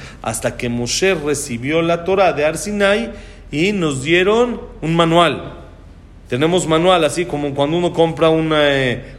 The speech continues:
una tele, ¿no? Que tiene un manual así. Luego uno compra una lavadora, el manual crece.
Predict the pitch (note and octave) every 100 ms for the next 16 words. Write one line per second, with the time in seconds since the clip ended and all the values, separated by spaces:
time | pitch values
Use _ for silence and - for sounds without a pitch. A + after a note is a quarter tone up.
0 | - C#3+ E3 E3 F3+ C#3+ G#2 A#2 D#3+ A3
1 | - - - - - C3+ D3 D3+ E3+ D3+
2 | C#3+ D3+ D3 C3 F3 G3+ G3+ - - -
3 | - C3+ C#3+ D#3+ D#3+ - E3+ D#3 E3 E3
4 | D#3+ C#3+ C#3+ D#3+ E3 E3 C#3+ C#3+ D#3 D3
5 | E3 F#3 F#3 G#3+ G#3+